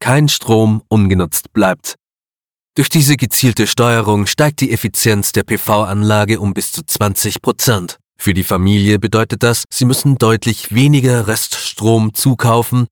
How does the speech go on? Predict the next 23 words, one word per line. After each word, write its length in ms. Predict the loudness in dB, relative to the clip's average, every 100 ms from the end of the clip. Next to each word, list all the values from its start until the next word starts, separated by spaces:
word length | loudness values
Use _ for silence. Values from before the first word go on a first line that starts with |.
| -4
und 160 | -6 -2
können 240 | -4 -2
ihre 200 | -2 -4
P-V-Anlage 1080 | -8 -10 -2 0 0 0 2 2 2 0 0
wesentlich 560 | 0 0 0 -2 -2 -6
effizienter 640 | -8 -6 -2 -2 0 0
nutzen. 520 | 0 -2 -2 -6 -10 _ _ _ _ -4
Doch 220 | -2 -4 -2
das 360 | 0 0 -4 -10 _ _
ist 360 | -4 -4 -6 -2
nicht 380 | -2 -2 -4 0
alles. 440 | 0 0 -2 -8 _ _ _
Der 220 | 0 0 2
Volt 240 | 0 0
Trader 500 | -2 0 0 0 -4 -6
nutzt 440 | -6 -4 -6 -10 _ -2
dynamische 520 | 0 2 0 0 -2
Stromtarife. 920 | -4 0 0 2 0 -2 -2 -4 -6 -10 _ _ _
Er 180 | -8 -6
kauft 400 | -2 -4 -4 -4
dann 240 | -2 -2 -6
Strom 480 | -8 0 2 2 0
ein, 360 | 0 0 0